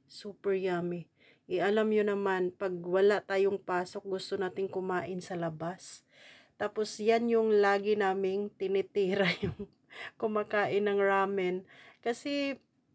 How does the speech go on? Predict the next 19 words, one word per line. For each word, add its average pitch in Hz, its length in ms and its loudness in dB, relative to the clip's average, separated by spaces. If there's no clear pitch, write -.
pag 233 180 -2
hindi 269 300 -4
ka 247 160 -2
makakain 233 560 -2
ng 214 160 0
ramen, 196 400 -2
mga 185 180 -4
sisilab, 175 540 -8
parang 214 240 -4
namimiss 202 720 -2
mo. 175 300 -6
So, - 240 -6
yung 240 240 2
in-order 254 480 4
natin, 196 720 0
ano 214 320 -4
siya, 196 320 -2
miso 240 480 -4
ramen 185 640 0